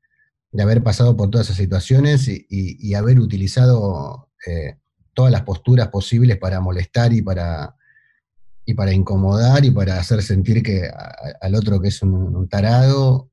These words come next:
o sea, me, siempre me inter-, <laughs> me interesó, o sea, y me gusta, me sigue gustando, o sea, solo que,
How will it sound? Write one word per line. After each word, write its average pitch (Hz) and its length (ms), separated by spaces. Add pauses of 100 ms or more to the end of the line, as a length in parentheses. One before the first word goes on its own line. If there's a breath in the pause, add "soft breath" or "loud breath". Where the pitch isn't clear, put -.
o 95 120
sea, 95 200
me, 92 280 (140)
siempre 131 260
me 110 80
inter-, - 280
<laughs> - 80
me 113 140
interesó, 104 600
o 92 60
sea, 98 240 (640 loud breath)
y 110 120
me 110 100
gusta, 127 440
me 104 100
sigue 135 220
gustando, 127 540
o 92 40
sea, 98 380 (720 soft breath)
solo 175 380
que, 117 720